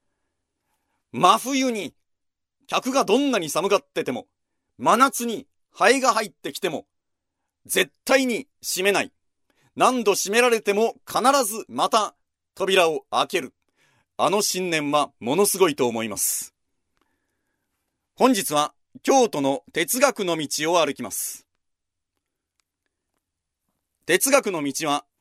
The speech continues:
北は銀閣寺橋から南は若王子前の若王子橋まで、琵琶湖疏水の分線に沿って、約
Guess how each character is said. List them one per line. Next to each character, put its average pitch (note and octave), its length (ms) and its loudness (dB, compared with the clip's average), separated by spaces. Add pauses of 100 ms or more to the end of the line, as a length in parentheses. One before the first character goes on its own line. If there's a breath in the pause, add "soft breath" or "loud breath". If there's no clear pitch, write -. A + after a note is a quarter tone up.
(400)
北 A#3+ 240 2
は B3 180 6
銀 G#3 280 -2
閣 A3 260 0
寺 F3 180 2
橋 - 100 -6
か C#3+ 100 -2
ら C3 200 0 (440)
南 F#3 380 0
は E3+ 220 2
若 C3+ 400 -2
王 A3+ 200 4
子 G3 160 -2
前 F#3 240 2
の C#3 260 0
若 G3+ 420 0
王 A3+ 120 6
子 G3+ 100 -2
橋 D3 240 2
ま A2+ 80 -2
で、 F#2+ 100 -12 (840)
琵 D#3+ 180 4
琶 B3 60 2
湖 A#3+ 140 -4
疏 A#3 120 -4
水 D#3+ 240 -6
の B2 140 -4
分 E3 220 -6
線 F#3+ 240 -6
に E3 120 -6
沿 D#3 60 -2
っ - 60 -12
て、 - 180 -20 (1040)
約 F3+ 340 0